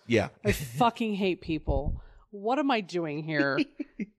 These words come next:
Speaker 2: And then we, like, walk all the way, and Sean said the exact same thing to me. He's like, "This is why we don't come." And I was like, "A hundred percent, this is why we don't
Speaker 1: It
Speaker 2: come."
Speaker 1: just, it's just something about, like,
Speaker 2: God damn it.
Speaker 1: it's been a, it's been a while since we've been to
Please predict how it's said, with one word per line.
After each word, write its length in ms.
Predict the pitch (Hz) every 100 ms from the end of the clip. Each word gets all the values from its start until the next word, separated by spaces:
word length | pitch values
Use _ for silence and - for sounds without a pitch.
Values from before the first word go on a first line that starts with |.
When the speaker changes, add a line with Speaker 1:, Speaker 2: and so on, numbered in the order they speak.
| 226
Speaker 2:
And 160 | 220
then 140 | 220 220
we, 100 | 220
like, 240 | 208 180
walk 300 | 185 202 208
all 60 | 208
the 40 |
way, 200 | 202 165
and 100 | 202
Sean 360 | - 240 214 208
said 160 | 220
the 60 | 190
exact 360 | 180 185 196 190
same 160 | 202
thing 140 | 185 185
to 60 |
me. 100 | 170
He's 140 | 185 170
like, 180 | 170 170
"This 140 | 165
is 80 | 180
why 160 | 185
we 80 | 190
don't 160 | 214 214
come." 240 | 302 208
And 80 | 165
I 40 |
was 80 | 190
like, 120 | 208 220
"A 80 | 233
hundred 320 | - 359 403
percent, 320 | 403 403 466 440
this 140 | 403
is 120 | 320
why 140 | 285 233
we 120 | 208
don't 180 | 185 175
Speaker 1:
It 80 |
Speaker 2:
come." 80 | 175
Speaker 1:
just, 260 | 180 175 -
it's 140 | 170
just 140 | 208 -
something 320 | 220 202 190
about, 480 | 151 147 143 135 -
like, 320 | 127 117 110
Speaker 2:
God 120 | 349 - -
damn 300 | 311 381 339
it. 160 | 185 -
Speaker 1:
it's 180 | 160 -
been 180 | 214
a, 80 | 208
it's 160 | 165 165
been 160 | 208
a 60 | 208
while 320 | 147 131 135
since 200 | 139 127
we've 300 | 120 101 90
been 300 | 104 101 101 95
to 540 | 104 95 90 87 -